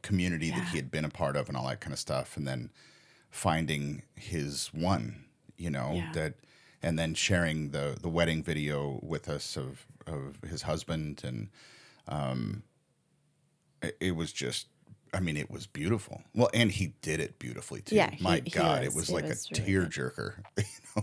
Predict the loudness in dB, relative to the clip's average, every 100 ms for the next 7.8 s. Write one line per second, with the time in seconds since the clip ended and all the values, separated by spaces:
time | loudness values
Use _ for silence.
0 | 2 0 2 -2 0 2 4 6 6 6
1 | 4 2 -2 -4 0 2 4 4 2 -2
2 | -8 -20 _ _ _ _ _ 2 4 6
3 | 4 2 2 0 -2 0 0 2 0 -2
4 | -4 -4 -4 -6 -10 0 2 2 2 2
5 | 4 4 4 4 2 2 0 0 0 0
6 | -2 0 0 2 2 0 0 -2 -2 -4
7 | -8 _ -6 -4 -2 -4 -6